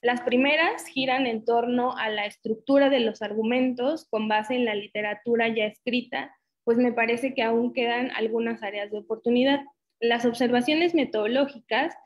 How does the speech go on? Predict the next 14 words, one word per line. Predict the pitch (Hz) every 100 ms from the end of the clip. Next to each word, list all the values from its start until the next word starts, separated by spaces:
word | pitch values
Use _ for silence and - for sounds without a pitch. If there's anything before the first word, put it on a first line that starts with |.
| _ _ _
giran | 254 247 269
en | 233 220
torno | 240 254 269 254 285
a | -
la | 220 208 -
configuración | 214 233 214 226 220 - 254 262 269
del | 269
camino | 240 233 233 233
utilizado | 240 233 247 247 240 247 -
para | 208 202 -
comprobar | 220 214 214 214 214
las | 226 240
hipótesis | 233 - 214 226 226 220 -
que, | 196 -